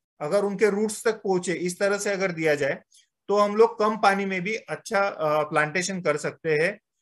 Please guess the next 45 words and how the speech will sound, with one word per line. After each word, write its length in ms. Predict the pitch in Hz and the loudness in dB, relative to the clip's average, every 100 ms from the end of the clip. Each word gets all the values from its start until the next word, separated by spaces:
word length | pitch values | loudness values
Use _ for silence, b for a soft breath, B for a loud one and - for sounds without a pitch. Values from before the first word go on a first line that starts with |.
| _ | _
और, 260 | 165 175 180 | 0 2 2
अ, 420 | 165 156 151 147 | 4 6 6 4
ट्री 340 | 139 - 185 202 | 0 -6 -6 0
कवर 380 | 202 180 180 | 4 6 4
को 240 | 196 202 226 | 2 -2 -2
बढ़ा 280 | 151 143 147 | 2 2 2
सकते 320 | 127 - 107 | -2 -12 -20
हैं। 140 | 104 _ _ _ _ _ _ _ | -20 _ _ _ _ _ _ _
उसके 280 | 175 175 240 | -12 -6 -2
साथ 240 | 233 202 202 | 2 4 4
साथ 240 | 214 202 | 2 0
protection 760 | 214 - 196 208 208 226 220 220 | -2 -12 -10 -8 -8 -6 -4 -4
of 80 | 202 | -4
water 300 | 196 208 202 | -4 -4 -6
from 160 | 208 208 | -8 -6
pollution। 420 | 180 180 180 131 120 _ _ _ _ _ _ _ _ _ _ _ _ _ _ - | -4 -4 -6 -10 -14 _ _ _ _ _ _ _ _ _ _ _ _ _ _ -4
एक 240 | 190 196 | -4 0
तो 60 | 226 | 0
बात 280 | 214 220 233 | 4 2 2
हो 80 | 208 | 0
गई 200 | 214 220 | 2 2
गवर्नमेंट 540 | 180 180 190 208 202 | 4 4 2 -4 -6
की 120 | 214 | -8
कि 380 | 226 220 _ 190 | -8 -10 _ -12
इंडस्ट्रियल 520 | 180 175 196 196 208 | -6 -2 -2 -2 -4
लॉस 300 | 185 180 185 | -2 -2 -2
करने 300 | - 185 196 | -2 -4 -2
हैं, 280 | 185 190 190 | -4 -2 -4
उनको, 560 | 190 165 160 160 180 180 | -8 -10 -10 -4 -4 0
अ, 400 | 151 143 139 139 | 0 2 2 0
एक 160 | 156 | -4
सर्विलेंस 560 | - 147 156 170 175 180 | -4 -4 -2 -2 -2 -4
रखना 320 | 156 151 170 | -6 -6 -4
है, 320 | 170 165 165 170 | -4 -4 -6 -6
ये 80 | |
सब 260 | 180 202 180 | -4 -4 0
गवर्नमेंट 400 | 175 165 180 180 | 4 4 2 -4
का 60 | 190 | -4
काम 240 | 175 143 | -2 -4
है। 120 | 143 | -4
मगर 160 | 160 185 | -4 -2
हमारा 340 | 170 190 214 | 0 2 2
काम 260 | 208 202 185 | 2 0 -2
क्या 160 | 180 | -2
है? 180 | 156 190 | -2 -4